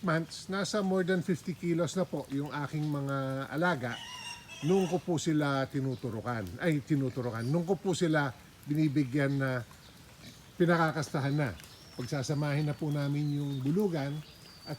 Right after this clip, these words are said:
yung mga dumalaga. So, ayan po ang ating mga alaga. Yan, naglagay po kami ng additional na silungan,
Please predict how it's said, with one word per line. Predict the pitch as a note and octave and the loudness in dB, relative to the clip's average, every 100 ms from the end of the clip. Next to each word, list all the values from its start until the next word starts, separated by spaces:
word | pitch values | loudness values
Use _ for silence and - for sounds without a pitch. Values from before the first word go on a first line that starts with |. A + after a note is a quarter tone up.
| - | -2
yung | D#3 C#3+ | 0 0
mga | C#3 C3 B2 A#2 | -2 -2 -4 -4
dumalaga. | A#2 A2+ G#2 F2+ F#2+ F#2+ - - - - - - - - - - | -4 -4 -6 -8 -10 -10 -14 -20 -20 -20 -20 -20 -20 -20 -20 -16
So, | C3+ | -8
ayan | D3+ F#3 | -4 -4
po | A3 G3+ - - - - - - - - - - - - C3+ | -2 -4 -6 -18 -20 -20 -20 -20 -20 -20 -20 -20 -20 -14 -8
ang | C3 C#3+ C#3 C#3+ C#3+ C#3+ D3+ C#3+ | -4 -2 -2 -2 -2 -4 -4 -6
ating | C3+ - C#3+ D3 D3 C#3+ | -6 -2 -2 0 -2 -2
mga | C#3+ D3 C#3 | -4 -4 -2
alaga. | D#3+ G#3+ F3+ F#3+ - - - - - - - - - - - - - - | 0 0 0 -2 -6 -18 -20 -20 -20 -20 -20 -20 -20 -20 -20 -20 -20 -10
Yan, | D#3 C#3+ | -6 -4
naglagay | C#3 B2 C3+ C#3 | -6 -4 -4 -4
po | B2 D3+ | -4 -4
kami | C#3 D3 D3+ | -4 -4 -4
ng | D#3 C#3 | -4 -6
additional | C3 D3 E3 D3+ D3+ | -4 -4 -2 -4 -4
na | D#3 | -4
silungan, | C#3 G#3 A#3+ F#3+ | -4 -4 -2 -2